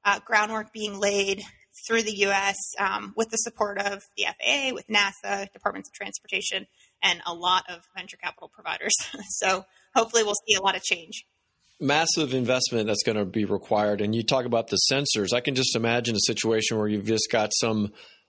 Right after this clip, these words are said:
Speaker 2: local guy wants to fly his drone, and it, you know, what's gonna prevent or stop his drone from going up and disrupting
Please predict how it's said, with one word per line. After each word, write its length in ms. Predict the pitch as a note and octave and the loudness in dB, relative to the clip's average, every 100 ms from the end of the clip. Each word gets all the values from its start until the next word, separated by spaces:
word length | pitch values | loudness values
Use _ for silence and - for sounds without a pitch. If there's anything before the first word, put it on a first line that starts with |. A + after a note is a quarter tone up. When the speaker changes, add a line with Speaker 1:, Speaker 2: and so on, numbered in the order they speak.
| _ | _
Speaker 2:
local 420 | A2 B2+ C#3+ B2+ | 0 2 2 -2
guy 480 | G#2+ A#2+ A#2+ A2+ A2+ | 0 2 4 2 0
wants 300 | A2+ A2+ A2+ | 0 0 0
to 80 | A2 | -2
fly 320 | A2+ A2+ A2+ | 2 2 4
his 160 | G#2 G2 | 0 0
drone, 400 | A2+ B2 B2+ A2 | 0 2 2 0
and 100 | G2 | 0
it, 200 | G2 - _ _ _ _ _ _ _ | 0 -2 _ _ _ _ _ _ _
you 80 | B2 | 0
know, 60 | G#2 | 2
what's 200 | A#2 - | 2 2
gonna 180 | A2 | 0
prevent 460 | - G2+ G#2+ B2 B2 | 0 0 2 0 0
or 80 | F#2+ | 0
stop 360 | - B2 A2 | 2 2 0
his 200 | B2 A2 - | 0 -2 0
drone 340 | A2+ A#2 A2 | 0 2 0
from 220 | G2+ F#2+ | -2 -2
going 280 | G2 G#2 G2+ | 0 0 2
up 180 | G2+ G2+ | 0 -2
and 100 | F#2 | -2
disrupting 680 | F#2 - A#2+ - F#2+ F2+ | -2 0 0 0 -2 -2